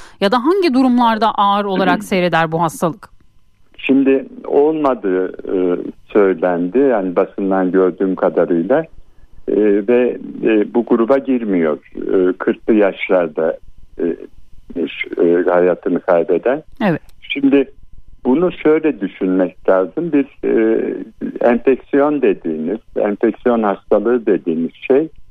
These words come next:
Speaker 2: insanın bağışıklık sistemiyle, e,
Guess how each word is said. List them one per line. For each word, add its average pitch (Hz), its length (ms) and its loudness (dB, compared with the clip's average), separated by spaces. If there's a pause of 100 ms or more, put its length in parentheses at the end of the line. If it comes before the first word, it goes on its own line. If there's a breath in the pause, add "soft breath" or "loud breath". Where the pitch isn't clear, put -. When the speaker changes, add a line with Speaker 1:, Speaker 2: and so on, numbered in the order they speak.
(360)
Speaker 2:
insanın 127 500 0
bağışıklık 123 720 -2
sistemiyle, 98 840 0 (280)
e, 107 80 -4